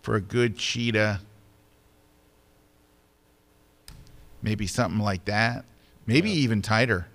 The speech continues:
Speaker 2: And then you might even sculpt the light,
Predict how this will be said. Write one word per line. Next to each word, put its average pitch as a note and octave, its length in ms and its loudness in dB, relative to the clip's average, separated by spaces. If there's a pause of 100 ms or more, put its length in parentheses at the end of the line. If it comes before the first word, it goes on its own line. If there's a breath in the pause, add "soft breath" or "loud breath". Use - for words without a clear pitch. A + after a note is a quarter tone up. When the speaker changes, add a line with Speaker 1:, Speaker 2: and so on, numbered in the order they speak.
(680 loud breath)
Speaker 2:
And A2 120 -8
then G2+ 140 -4
you G2 80 -8
might G2 260 -6 (1000)
even G2 360 -8
sculpt F2+ 380 -10 (120)
the G2+ 60 -12
light, F#2 280 -8